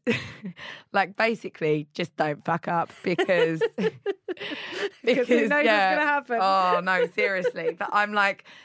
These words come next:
Speaker 1: this is why I'm like, "Okay, darling, like, that, that, don't worry, calm down, calm down." I don't wanna, like, force her in the car seat. I wanna, like,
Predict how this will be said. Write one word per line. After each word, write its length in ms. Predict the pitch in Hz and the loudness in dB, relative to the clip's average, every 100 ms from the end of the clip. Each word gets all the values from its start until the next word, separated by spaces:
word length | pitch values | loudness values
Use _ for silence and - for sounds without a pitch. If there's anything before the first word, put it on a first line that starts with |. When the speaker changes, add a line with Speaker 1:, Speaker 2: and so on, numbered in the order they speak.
| _ 285 | _ -14
Speaker 1:
this 160 | 277 | -12
is 120 | 311 | -6
why 200 | 302 269 | 0 2
I'm 100 | 247 | 2
like, 240 | 240 220 - _ _ _ _ _ _ 285 | 2 2 0 _ _ _ _ _ _ -12
"Okay, 240 | - 277 | -8 -8
darling, 360 | 262 247 262 - | -4 -4 -4 -2
like, 200 | 240 - _ - | -4 -4 _ -10
that, 140 | 262 _ - | -10 _ -14
that, 200 | - - | -14 -6
don't 200 | 254 277 | -4 0
worry, 280 | 247 233 277 | 2 2 -2
calm 380 | - 214 240 | -6 -4 -4
down, 380 | 247 233 226 240 - - - - | -2 0 0 0 -8 -20 -20 -10
calm 280 | 247 247 247 | -2 -2 2
down." 280 | 233 226 233 | 2 2 0
I 40 | |
don't 200 | 220 214 | 0 2
wanna, 180 | 202 202 | 2 2
like, 140 | 196 _ _ | 0 _ _
force 320 | 262 214 - | 0 0 -2
her 100 | 214 | 0
in 80 | 202 | 0
the 40 | 202 | -4
car 340 | 202 208 214 | -2 0 0
seat. 300 | 175 - 170 - | -2 -10 -8 -6
I 80 | |
wanna, 220 | 202 208 208 | -4 -2 2
like, 240 | 190 - | 2 0